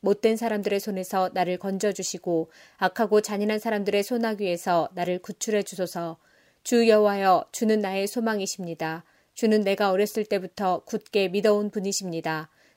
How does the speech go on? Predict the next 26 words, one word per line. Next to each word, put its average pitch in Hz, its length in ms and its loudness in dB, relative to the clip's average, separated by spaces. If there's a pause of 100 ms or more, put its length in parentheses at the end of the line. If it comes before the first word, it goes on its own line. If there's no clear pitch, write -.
내가 208 300 4
태어날 233 380 0
때부터 180 580 -2
주께 190 400 -2
기대어 202 380 -2
왔습니다. 165 760 -6 (420)
주는 214 340 2
내 208 120 4
어머니의 196 540 0
뱃속에서부터 202 1040 -2
나를 180 240 -2
붙들어 196 360 -4
주셨습니다. 170 800 -8 (380)
내가 214 200 4
늘 214 240 4
주를 220 320 -2
찬양하겠습니다. 190 1080 -6 (220)
나는 208 320 2
많은 202 320 0
사람들이 208 500 -2
이상하게 202 440 -4
쳐다보는 208 480 -4
사람이 190 400 -6
되었습니다. 175 800 -6 (320)
그러나 190 320 0
주는 208 360 0